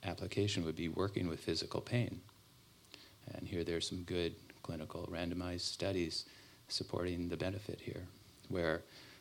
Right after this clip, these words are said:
if, if the pain is in my shoulder, then I focus the attention somewhere else, like the hands or the feet or the breath, somewhere neutral.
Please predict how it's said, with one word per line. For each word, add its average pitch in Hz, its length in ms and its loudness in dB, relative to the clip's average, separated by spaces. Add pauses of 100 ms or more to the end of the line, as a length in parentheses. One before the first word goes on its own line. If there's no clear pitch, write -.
(260)
if, 95 100 -6 (140)
if 101 160 -2
the 87 80 -2
pain 95 280 2
is 85 140 2
in 90 140 2
my 85 240 2
shoulder, 95 600 2 (880)
then 92 140 0
I 87 140 2 (260)
focus - 460 4
the 101 160 2
attention 87 520 2
somewhere 87 500 2
else, 85 520 -2 (2250)
like 90 200 0
the - 100 2
hands 80 440 2
or - 80 -2
the 78 100 0
feet 82 380 -2
or 87 80 -4
the 87 100 -8
breath, 85 400 -2 (220)
somewhere 90 340 2
neutral. 104 520 4